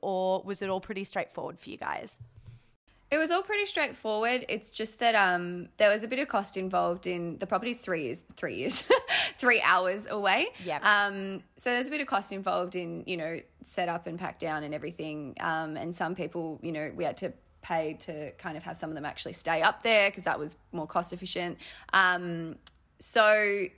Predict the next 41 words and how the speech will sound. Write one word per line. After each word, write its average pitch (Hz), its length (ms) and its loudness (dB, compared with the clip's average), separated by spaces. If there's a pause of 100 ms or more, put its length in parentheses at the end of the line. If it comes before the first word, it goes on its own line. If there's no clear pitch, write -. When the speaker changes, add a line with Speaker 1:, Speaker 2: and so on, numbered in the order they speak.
(260)
Speaker 2:
that 220 420 4
was 220 220 0
a 208 60 0
little 185 260 0
bit 175 280 -4
tedious, 170 720 -4
um, 165 380 -4
and 175 140 -4
a - 20 -6
bit 175 120 -6
of 170 60 -8
a 170 40 -6
process. 175 500 -2
But 190 280 4 (680)
when 220 140 4
it 214 40 2
came 220 160 0
down 226 160 2
to 233 100 -6
the 226 80 -6
suppliers 175 440 -2
themselves 170 500 -2
and, 160 220 -8
and 156 100 -4
everything 165 240 -8
like 151 160 -6
that, 135 240 -2
we 190 80 -2
didn't 220 200 -4
really 170 200 2
run 160 200 -4
into, 156 640 -6 (800)
yeah, 226 300 4
I'm 185 140 -2
trying 226 220 0
to 233 40 -2
think. 185 260 -6
There 185 120 2
wasn't 190 300 0
any 170 320 -4 (220)
huge - 720 -6